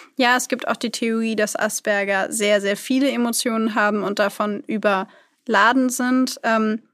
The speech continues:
wir wollen da jetzt kein Urteil drüber fällen und sagen, das oder das stimmt, sondern beziehen uns hier rein auf die,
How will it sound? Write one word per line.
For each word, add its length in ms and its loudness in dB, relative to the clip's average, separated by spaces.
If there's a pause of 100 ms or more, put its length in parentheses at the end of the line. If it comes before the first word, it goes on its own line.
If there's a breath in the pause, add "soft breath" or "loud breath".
(240)
wir 180 2
wollen 300 4
da 120 6
jetzt 200 0
kein 180 0
Urteil 280 -2
drüber 200 0
fällen 240 -2
und 140 -4
sagen, 200 2
das 200 0
oder 120 0
das 200 0
stimmt, 500 0
sondern 340 0
beziehen 320 -2
uns 180 -4
hier 460 -2
rein 560 -2
auf 360 -4
die, 340 -4